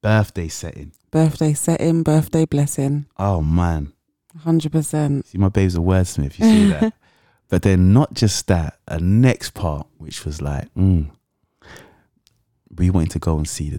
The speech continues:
Speaker 1: dolphins and see some caves and all that. I didn't really care about the caves. Not saying that. I do wanna understand about the cultural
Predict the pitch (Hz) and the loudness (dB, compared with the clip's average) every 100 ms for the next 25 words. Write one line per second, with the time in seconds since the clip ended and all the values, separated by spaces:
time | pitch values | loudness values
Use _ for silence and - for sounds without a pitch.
0 | - 82 82 80 - 80 78 78 78 71 | -4 -2 -2 -4 -10 -6 -2 -4 -4 -6
1 | - - 80 - 73 - 76 73 78 80 | -6 -8 -8 -8 -10 -10 -8 -8 -8 -8
2 | 73 69 - - 123 107 - 87 80 73 | -8 -8 -8 -6 -4 -4 -2 -4 -4 -6
3 | - - 65 58 - - _ _ _ 92 | -10 -10 -8 -10 -14 -20 _ _ _ -2
4 | 98 - 87 85 71 85 - 92 87 82 | 0 0 0 0 -2 -2 0 2 2 0
5 | 76 80 - 80 78 - 76 69 _ _ | -2 -4 -4 -4 -2 -4 -6 -6 _ _
6 | _ _ - - 87 69 - 78 73 76 | _ _ -12 -4 -4 -4 -8 -6 -4 -6